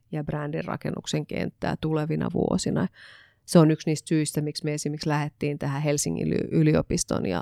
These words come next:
Reaktorin tuoreeseen kampanjaan, tekoälyhaasteeseen, jossa haastetaan niinku useita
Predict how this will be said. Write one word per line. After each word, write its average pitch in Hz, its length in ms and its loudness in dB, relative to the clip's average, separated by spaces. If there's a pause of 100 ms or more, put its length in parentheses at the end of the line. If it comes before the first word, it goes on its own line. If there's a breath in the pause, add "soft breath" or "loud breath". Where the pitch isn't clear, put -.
(100)
Reaktorin 135 640 0 (260)
tuoreeseen - 680 2 (440 soft breath)
kampanjaan, - 720 -2
tekoälyhaasteeseen, 151 1400 2 (120)
jossa 151 280 0
haastetaan 151 600 2
niinku 160 300 0 (640 soft breath)
useita 165 600 6